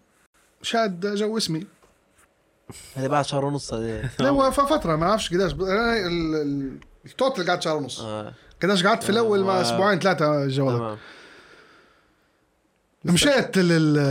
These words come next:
Speaker 1: اكتشفت حاجة طبعا، آه، حاجة معلومة، لما في النمسا، آه، تخطم على رجليك وفي زنقة والسيمافور أحمر يخالفك شرطة.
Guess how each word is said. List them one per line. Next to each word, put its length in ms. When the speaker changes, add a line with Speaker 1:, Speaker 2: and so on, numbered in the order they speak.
Speaker 1:
اكتشفت 360
حاجة 180
طبعا، 420
آه، 300
حاجة 200
معلومة، 520
لما 260
في 80
النمسا، 720
آه، 320
تخطم 260
على 100
رجليك 520
وفي 560
زنقة 420
والسيمافور 600
أحمر 540
يخالفك 440
شرطة. 300